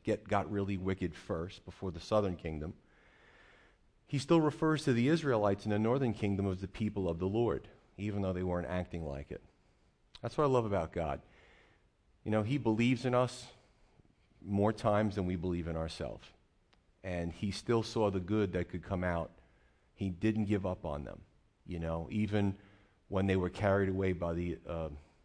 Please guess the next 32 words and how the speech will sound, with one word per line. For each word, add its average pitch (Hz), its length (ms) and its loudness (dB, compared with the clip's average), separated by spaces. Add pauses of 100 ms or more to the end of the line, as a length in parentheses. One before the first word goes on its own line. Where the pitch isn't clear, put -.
(180)
by 82 80 -6
the 82 140 -4
Assyrians, 80 800 -2 (720)
uh, - 40 -20 (100)
many 98 260 0
of 92 80 0
them 95 100 -2
still 90 300 -6
came 85 260 -4
back. 71 380 -6
They 87 120 -2
still 101 280 -2
retained 92 460 -2
their 80 100 -2
heritage 78 720 -6
in, 80 220 -6
in 82 280 -8
foreign, 80 500 -6 (140)
um, 76 300 -8 (440)
you 90 80 -6
know, 85 60 -2
he 95 120 0
wasn't 98 340 2
gonna 92 320 2
have 90 240 -4
them 87 140 -2
completely 82 520 -4
destroyed, 80 580 -6
which 76 200 -8
was 76 160 -10
wonderful. 87 500 -4 (1000)
Uh, - 220 -14